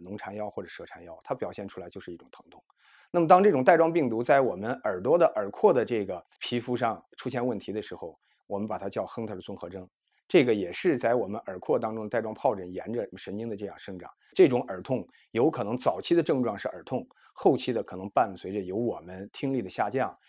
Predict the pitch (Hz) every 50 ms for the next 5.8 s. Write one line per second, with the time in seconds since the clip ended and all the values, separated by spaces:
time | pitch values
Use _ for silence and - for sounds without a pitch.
0 | _ _ _ - 104 110 120 120 113 92 87 90 95 113 139 123 101 98 - -
1 | 123 120 117 101 98 92 85 87 - - - - - - - _ _ _ _ _
2 | _ _ _ _ _ _ - - - 151 123 110 104 104 98 101 101 - - 90
3 | 92 95 90 92 92 101 - - 98 85 73 73 80 85 90 - - - 98 101
4 | 110 95 95 90 - 90 92 - _ _ _ _ _ _ _ _ _ _ - -
5 | 127 - 120 107 98 - _ - - 120 160 151 120 98 87